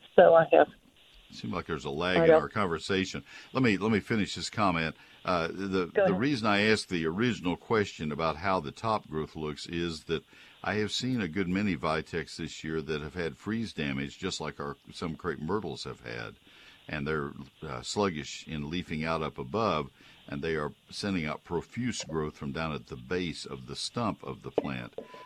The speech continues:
Speaker 2: Uh, not out a, a foot away, but right from the base of the, of the trunk. So that was why I asked
Speaker 1: Well,
Speaker 2: that.
Speaker 1: I, I've, um, yeah, I've got a few of those,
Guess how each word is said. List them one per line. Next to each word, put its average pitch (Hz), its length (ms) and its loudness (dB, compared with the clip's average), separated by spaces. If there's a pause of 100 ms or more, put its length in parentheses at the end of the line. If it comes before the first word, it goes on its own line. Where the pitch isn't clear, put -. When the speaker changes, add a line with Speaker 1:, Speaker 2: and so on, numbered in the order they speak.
(160)
Speaker 2:
Uh, 65 200 -4
not 92 280 2
out 110 240 8
a, - 580 6 (180)
a - 60 8 (120)
foot - 160 12
away, 92 380 4
but 69 200 -2
right 85 280 2
from 80 160 -4
the 71 80 -2
base 87 400 -2
of 64 140 -6
the, 67 160 -6 (100)
of 69 200 -10
the 65 140 -10 (220)
trunk. 82 380 -4 (1040)
So - 280 0 (200)
that 95 180 0
was - 140 -4
why 69 220 0
I 62 120 -4
asked 62 160 -2
Speaker 1:
Well, 247 220 10 (880)
Speaker 2:
that. 233 200 6
Speaker 1:
I, 247 120 10
I've, 214 320 10
um, 185 120 2 (140)
yeah, 202 220 12
I've 233 100 6
got 269 160 12
a 247 40 12 (100)
few 262 180 12
of 226 80 12
those, 220 240 12